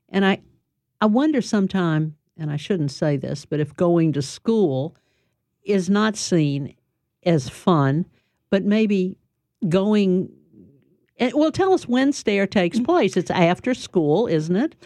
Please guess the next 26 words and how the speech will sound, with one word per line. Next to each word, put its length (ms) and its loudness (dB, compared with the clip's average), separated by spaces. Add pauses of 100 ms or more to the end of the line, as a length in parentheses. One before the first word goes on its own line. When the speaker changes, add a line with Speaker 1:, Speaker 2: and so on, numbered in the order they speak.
(100)
Speaker 2:
We're 80 0
an 80 2
after 240 -2
school 480 -2
and 240 0
Saturday 460 0
morning 340 2
program, 540 -4
so 180 -2
we 120 0
have 400 2
tutoring 500 0
at 200 -12
both 280 -4
times. 520 -2 (560)
Um, 300 2
and 380 0 (600)
we 80 -2
tend 140 2
to 60 2
be 260 2 (440)
fairly 400 0
diverse 580 0
in 180 0
how 420 2
we 440 2